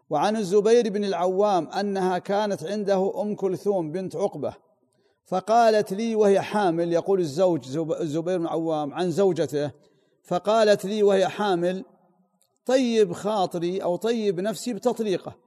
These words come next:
يعني أعطني لو طلقة واحدة." فطلقها تطليقة، ثم خرج إلى الصلاة، فرجع وقد وضعت، فقال: "ما لها خدعتني؟" خدعها الله، استغفر الله.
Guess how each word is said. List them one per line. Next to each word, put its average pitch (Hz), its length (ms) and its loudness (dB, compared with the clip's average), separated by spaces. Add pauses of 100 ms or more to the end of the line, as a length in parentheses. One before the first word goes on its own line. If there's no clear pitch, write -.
(400)
يعني 202 120 -8
أعطني 226 360 -4
لو 262 120 4
طلقة 202 300 -2
واحدة." 135 440 -2 (360)
فطلقها 247 840 0
تطليقة، 170 540 -4 (380)
ثم 277 300 2
خرج 262 320 4
إلى 233 240 6
الصلاة، 160 400 0 (480)
فرجع 269 520 4
وقد 226 320 2
وضعت، 151 480 2 (920)
فقال: 269 540 2
"ما 294 160 4
لها 208 180 4
خدعتني؟" 156 680 0 (240)
خدعها 180 480 2
الله، 151 300 0
استغفر - 380 -14
الله. - 200 -20